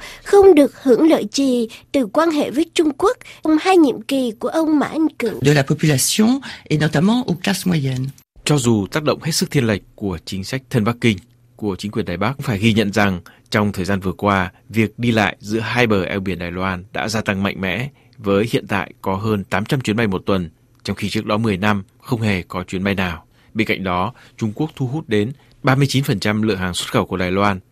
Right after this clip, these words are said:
Speaker 3: với tổng số một trăm ba mươi tỷ đô la trao đổi thương mại song phương riêng trong năm hai nghìn không trăm mười bốn. Bên cạnh du lịch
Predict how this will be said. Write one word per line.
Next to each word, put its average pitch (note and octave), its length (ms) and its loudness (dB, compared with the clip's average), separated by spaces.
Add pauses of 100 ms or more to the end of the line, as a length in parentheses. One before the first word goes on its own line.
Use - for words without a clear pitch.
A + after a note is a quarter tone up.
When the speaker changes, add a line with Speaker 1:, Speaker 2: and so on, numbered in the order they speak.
(160)
Speaker 3:
với G2+ 220 0
tổng A#2 180 0
số G2 380 -2
một G#2 160 -6
trăm G#2 220 0
ba A#2 120 4
mươi A2 120 2
tỷ F2 160 -4
đô F#2 120 -2
la G2 200 0
trao G#2 160 -2
đổi F2+ 140 -4
thương G2 160 -6
mại F#2+ 120 -4
song G#2+ 220 -4
phương A#2 260 0 (180)
riêng A2+ 280 0
trong G#2 180 -2
năm G2+ 160 -2
hai G2+ 140 -4
nghìn F2+ 100 -6
không F#2 160 -14
trăm F2+ 140 -8
mười E2+ 120 -10
bốn. F#2+ 280 -2 (220)
Bên C3 200 0
cạnh G2+ 300 -2
du A2+ 160 0
lịch A2 180 0